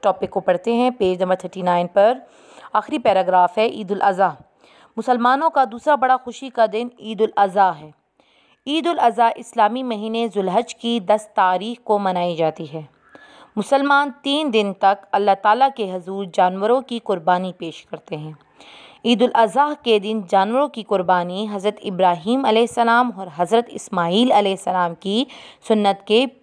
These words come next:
की पैरवी में दी जाती है। बिल्कुल, ये दूसरा बड़ा खुशी का दिन है। पहला खुशी का दिन जो है मुसलमानों के लिए वो ईद उल फ़ितर है और दूसरा ईद उल अज़हा है और ये जुल्हज की दस तारीख को मनाई जाती है। जुल्हज जो है इस्लामी महीने का आखिरी महीना है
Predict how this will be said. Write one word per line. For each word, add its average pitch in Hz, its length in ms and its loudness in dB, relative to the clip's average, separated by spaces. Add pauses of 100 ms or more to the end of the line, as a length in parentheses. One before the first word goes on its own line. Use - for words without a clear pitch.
(260)
की 247 200 0
पैरवी 202 380 -2
में 226 240 -4
दी 202 220 -8
जाती 170 380 0
है। 160 100 2 (500)
बिल्कुल, 262 280 0
ये 269 120 0
दूसरा 240 320 -2
बड़ा 262 180 2
खुशी 262 240 -10
का 262 140 2
दिन 254 180 -2
है। 262 200 2
पहला 202 320 2
खुशी 226 260 -12
का 254 140 -2
दिन 247 180 -4
जो 254 100 0
है 254 120 4
मुसलमानों 240 480 0
के 247 140 -8
लिए 247 260 -4
वो 208 160 2
ईद 208 160 -4
उल 202 80 0
फ़ितर 269 340 2
है 247 200 2 (360)
और 196 120 2
दूसरा 233 500 0
ईद 202 180 -8
उल 196 80 -2
अज़हा 190 300 2
है 156 220 -8 (360)
और 208 160 2
ये 247 380 2
जुल्हज 185 420 -2
की 226 200 -8
दस 208 320 0
तारीख 185 300 0
को 180 120 -6
मनाई 170 320 -8
जाती 165 320 -4
है। 165 100 0
जुल्हज 170 400 0
जो 254 140 2
है 247 140 2
इस्लामी 190 380 -2
महीने 175 400 -10
का 220 160 2
आखिरी 233 580 -2
महीना 170 420 -8
है 160 200 -8